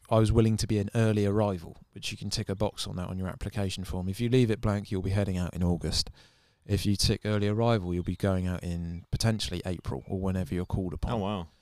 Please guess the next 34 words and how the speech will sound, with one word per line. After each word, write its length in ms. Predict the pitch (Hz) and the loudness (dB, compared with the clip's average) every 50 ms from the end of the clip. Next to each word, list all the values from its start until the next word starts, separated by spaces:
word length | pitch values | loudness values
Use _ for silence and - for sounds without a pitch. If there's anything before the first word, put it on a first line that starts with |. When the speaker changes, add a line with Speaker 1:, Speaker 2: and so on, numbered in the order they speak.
| _ _ _ _ _ _ | _ _ _ _ _ _
Speaker 1:
Um, 460 | - 107 107 110 107 104 104 98 98 - | 0 4 6 6 6 6 4 2 -2 -6
Speaker 2:
Big 160 | - 117 120 - | -8 -12 -10 -10
difference 340 | 90 - - 85 80 76 | -10 -10 -10 -12 -12 -10
then. 160 | - 80 80 82 | -12 -12 -10 -2
Speaker 1:
Yeah. 200 | 110 117 107 87 - _ _ _ | 2 2 2 2 0 _ _ _
The 140 | 139 120 117 | -8 -8 6
process, 580 | - - 135 127 127 - - 131 113 107 - | 6 8 8 8 6 6 4 4 4 4 4
I 60 | 117 107 | 2 2
think 260 | - 127 123 117 - | 0 0 -2 -2 -2
you 180 | 107 107 104 | -2 0 0
hand 260 | 101 117 123 120 117 117 | 2 2 2 2 0 0
in 80 | 110 | 0
your 100 | 110 107 | 0 0
application 560 | 104 98 - 113 104 - 110 107 101 - 107 | -2 -2 -4 -8 -2 0 0 0 0 0 0
around 220 | 107 104 101 101 95 | 0 2 2 2 0
December. 720 | - - - - 127 123 123 123 120 120 120 117 117 117 107 | 0 0 2 2 2 2 2 2 4 6 6 8 6 6 4
You 80 | 104 | 2
find 400 | 95 - - 117 113 107 104 101 | 0 0 0 2 2 2 2 2
out 140 | 101 98 - | 0 0 2
whether 160 | 107 101 98 | 0 0 0
you've 120 | 98 95 - | 0 -2 -2
been 120 | - 95 | -4 -4
invited 320 | 92 - - 98 95 98 | -4 -2 -2 -2 -2 -2
for 100 | - 95 | -6 -4
an 60 | 92 95 | -4 -4
interview 320 | 95 92 - 101 98 90 | -4 -4 -6 -6 -6 -6
in 100 | 90 95 | -6 -4
January. 500 | - 117 117 110 107 110 107 104 104 101 | -2 0 2 2 2 2 2 2 2 2
You 140 | 95 95 92 | 0 -2 -2
have 160 | 101 98 - | -4 -4 -4
the 80 | - 95 | -6 -6
interview 340 | 92 98 - - 101 95 | -6 -6 -6 -6 -6 -6
in 80 | 95 95 | -6 -6
February. 680 | - - - 131 123 113 110 104 101 98 101 101 98 | -2 0 0 0 0 0 -2 -2 -2 0 -2 -4 -4